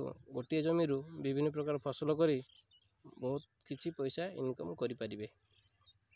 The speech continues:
ଦେଖନ୍ତୁ ଲଙ୍କା ଗଛ ମଧ୍ୟ ଲାଗିଛି। ଦୁଇଟି ଯାକ ଗଛ ସୁସ୍ଥ ଅଛନ୍ତି।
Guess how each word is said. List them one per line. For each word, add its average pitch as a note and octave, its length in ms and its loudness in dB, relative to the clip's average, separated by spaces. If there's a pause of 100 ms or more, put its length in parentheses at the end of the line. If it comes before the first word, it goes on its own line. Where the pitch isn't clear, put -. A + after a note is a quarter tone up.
(2250)
ଦେଖନ୍ତୁ D3 400 -6
ଲଙ୍କା C3 320 2
ଗଛ C3 180 2
ମଧ୍ୟ C3 300 4
ଲାଗିଛି। A2+ 380 0 (1500)
ଦୁଇଟି C#3+ 300 -2
ଯାକ D3 220 0
ଗଛ C#3+ 200 0
ସୁସ୍ଥ D3 360 -4
ଅଛନ୍ତି। G#2 380 -2